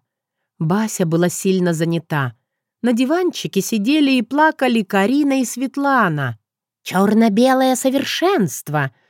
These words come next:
шепнула Таня Руха. «Карину я знаю, а беленькая это кто?» «Голубка»,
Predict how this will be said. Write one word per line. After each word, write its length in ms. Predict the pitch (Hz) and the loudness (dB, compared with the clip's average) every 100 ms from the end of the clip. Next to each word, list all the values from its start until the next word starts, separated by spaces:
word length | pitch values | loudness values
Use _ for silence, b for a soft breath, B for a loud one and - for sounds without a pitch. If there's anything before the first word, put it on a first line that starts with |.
| _ - | _ -16
шепнула 600 | - 160 - 170 160 147 | -6 -6 -2 0 2 0
Таня 380 | - 160 160 156 | 0 -2 0 0
Руха. 580 | 156 143 139 - 143 - _ _ - | -2 -2 -6 -4 -6 -6 _ _ -6
«Карину 500 | 185 175 127 139 165 | -2 0 0 0 2
я 180 | 180 190 | 2 2
знаю, 560 | 247 403 160 131 120 _ _ - | 0 0 0 -2 -8 _ _ -4
а 240 | 165 175 | 0 0
беленькая 840 | 165 185 170 180 214 214 240 226 202 | 4 4 4 2 0 0 2 4 2
это 180 | 214 | 0
кто?» 460 | 208 - 190 170 254 _ _ _ _ _ - | -2 2 2 2 -2 _ _ _ _ _ -10
«Голубка», 920 | 165 170 247 320 277 240 - 269 254 | -4 0 0 2 0 -2 -6 -4 -4